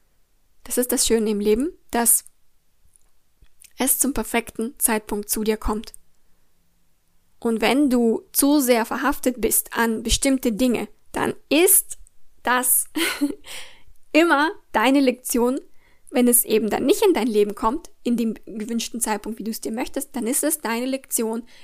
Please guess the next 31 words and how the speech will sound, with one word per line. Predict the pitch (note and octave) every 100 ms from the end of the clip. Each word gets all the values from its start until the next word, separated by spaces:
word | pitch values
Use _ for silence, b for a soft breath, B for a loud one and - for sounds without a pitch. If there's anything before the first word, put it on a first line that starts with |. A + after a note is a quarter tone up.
| b
diese | G#3 A3+ C4 C#4+ F4
Verhaftung | - B3 - A#3 - A#3+ C4+ G#4 - - - _ - - - -
loszulassen | A#3 A#3+ - - A3 G#3 - - - _ _ - _ _ _
in | A#3+ A3+
dem | A3+
Prozess. | A3+ G#3+ - - - - - - - -
Deswegen | C4+ C4 C4+
kommt | B4+ C5+
das | B4
nicht | F#4 G4
zu | A#3+
dir, | A3 - - - - - -
weil | B3
du | -
verhaftet | B3 C#4+ - - C4+
bist. | - - - b b b b -
Und | A#3+
die | A3+
Lektion | G3+ - C#4+ D4+ D4
ist | C#4+ -
hier, | - B3
diese | - -
Verhaftung | - A3+ G#3+ G#3+ A#3
loszulassen. | A#3 A#3 - A#3+ A#3 A#3 A#3 G#3 b b
Und | C4
die |
Lektion | - - C4 D4
ist | A3 -
hier, | - A#3+
dass | A3 A3+ -
du, | A3+